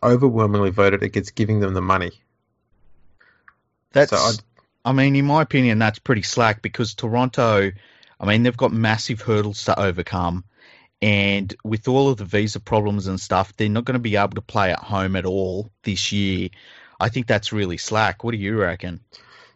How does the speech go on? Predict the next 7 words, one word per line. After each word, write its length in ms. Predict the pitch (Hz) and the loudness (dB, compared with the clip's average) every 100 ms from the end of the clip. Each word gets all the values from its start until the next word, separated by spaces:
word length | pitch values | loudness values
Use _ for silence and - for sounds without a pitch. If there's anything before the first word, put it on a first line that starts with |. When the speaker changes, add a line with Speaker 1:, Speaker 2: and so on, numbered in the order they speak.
| _ | _
Speaker 1:
Yeah, 220 | 175 214 | -2 0
I'm 100 | 123 | 0
just, 420 | - - - - _ _ | -4 -12 -14 -18 _ _
it 80 | _ _ _ _ | _ _ _ _
says 260 | 220 208 | -2 0
here 280 | 185 147 123 - - | 0 -2 -4 -12 -4
the, 440 | 123 113 110 107 | 2 2 2 0